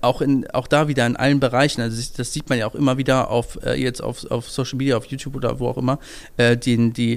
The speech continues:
ähm, eine Körpertransformation einfach. Jemand, der wirklich, also wirklich fett war,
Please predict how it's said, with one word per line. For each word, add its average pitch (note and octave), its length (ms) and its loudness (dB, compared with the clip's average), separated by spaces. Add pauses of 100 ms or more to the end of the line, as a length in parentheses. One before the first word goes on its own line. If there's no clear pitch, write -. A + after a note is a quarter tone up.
(120)
ähm, A2+ 280 0 (100)
eine B2 260 -2
Körpertransformation E3 1080 -2
einfach. - 340 -6
Jemand, C#3 320 4
der A#2+ 140 2
wirklich, D3+ 360 -2 (520)
also B2 260 0
wirklich E3 420 2
fett - 460 -4
war, F#2+ 260 0